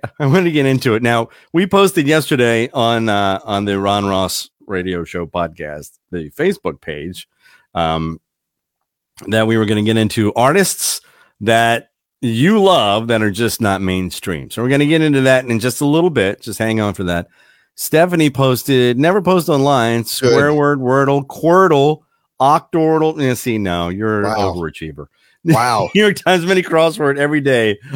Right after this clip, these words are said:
Speaker 1: over morning coffee. Get on it, Stephanie.
Speaker 2: Can I
Speaker 1: Good.
Speaker 2: just say, I love Stephanie. Thank you.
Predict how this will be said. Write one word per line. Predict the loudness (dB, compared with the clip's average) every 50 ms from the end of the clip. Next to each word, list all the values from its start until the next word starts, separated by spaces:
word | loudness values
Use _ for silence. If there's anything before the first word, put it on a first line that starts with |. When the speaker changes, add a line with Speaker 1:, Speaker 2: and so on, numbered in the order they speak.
| -8 -2
Speaker 1:
over | 0 0 0 2 2 0 0 2
morning | 2 2 2 0 0 0
coffee. | 0 2 2 0 0 -2 -4 -4 -4 -6 _ _ _ _ _ -2
Get | 2 2 4 4
on | 4 4 4 2
it, | 0 -2
Stephanie. | -4 -2 0 0 0 0 0 -2 -2 -2 -2 -4 -8 _ _ _ _ -4
Speaker 2:
Can | 0 2 4
I | 4 4
Speaker 1:
Good. | 2
Speaker 2:
just | 0 0 -4 -4 -2
say, | 0 2 2 2 0
I | 0 0 0
love | 2 0 0 0 -2
Stephanie. | -2 0 0 0 0 0 -2 -2 -2 -2 -2
Thank | -2 0 0 0 -2 -2 -2 0
you. | 0 0 0 -2 -8